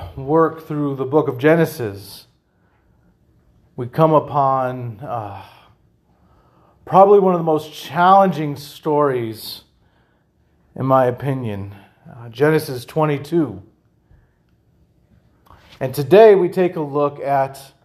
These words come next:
the story of Abraham and Isaac. And as we look at this text, it's really,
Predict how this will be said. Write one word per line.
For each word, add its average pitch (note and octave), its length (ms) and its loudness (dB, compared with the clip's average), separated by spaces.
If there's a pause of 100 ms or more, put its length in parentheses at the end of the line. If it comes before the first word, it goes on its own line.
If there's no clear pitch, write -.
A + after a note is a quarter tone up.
(300)
the B2+ 80 -16
story D3 500 2
of C#3 320 4
Abraham C3+ 760 2 (280)
and C3+ 220 -8
Isaac. D#3 800 2 (1300)
And F3 160 4
as G3+ 160 6
we G3 120 6
look C#4+ 240 2
at - 120 0
this F#3 360 0
text, F#3+ 580 4
it's F3 380 -6
really, F#3+ 640 -6